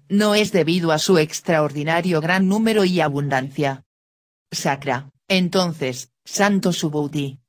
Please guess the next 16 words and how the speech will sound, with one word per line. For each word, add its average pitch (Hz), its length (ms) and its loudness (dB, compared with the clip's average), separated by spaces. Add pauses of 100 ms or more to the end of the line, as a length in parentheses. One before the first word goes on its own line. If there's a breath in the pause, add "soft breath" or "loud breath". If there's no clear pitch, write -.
¿cómo 170 320 0
es 175 180 0
la 160 120 0
sabiduría 170 680 2
perfecta 160 580 -2
una 156 260 2
perfección 160 720 -2
infinita? 147 680 -4 (680)
¿Debido 202 560 2
a 180 160 2
la 156 120 0
infinitud 156 600 -4
de 151 140 -4
los 143 140 -4
seres? 165 540 -4 (680)
Subhuti, 147 720 -2